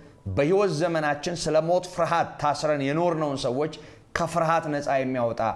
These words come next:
ከአጋንንት እስራት ነፃ የሚያወጣ፣ ሁከት ለሞላበት የሰው ሕይወት እውነተኛ ሰላም፣ እውነተኛ እረፍት ሆኖ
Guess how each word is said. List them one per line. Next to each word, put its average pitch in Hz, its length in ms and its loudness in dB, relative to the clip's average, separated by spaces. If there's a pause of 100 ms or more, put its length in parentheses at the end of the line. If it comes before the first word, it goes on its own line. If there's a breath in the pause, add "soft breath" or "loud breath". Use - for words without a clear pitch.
(420 loud breath)
ከአጋንንት 165 840 2
እስራት 147 420 -2
ነፃ 135 280 -4
የሚያወጣ፣ 113 520 -2 (880 loud breath)
ሁከት 185 380 2
ለሞላበት 160 720 2
የሰው 143 420 0
ሕይወት 165 400 0 (240 loud breath)
እውነተኛ 185 520 0 (160)
ሰላም፣ 139 380 2 (380 loud breath)
እውነተኛ 185 460 0 (160)
እረፍት 156 460 2
ሆኖ 147 220 0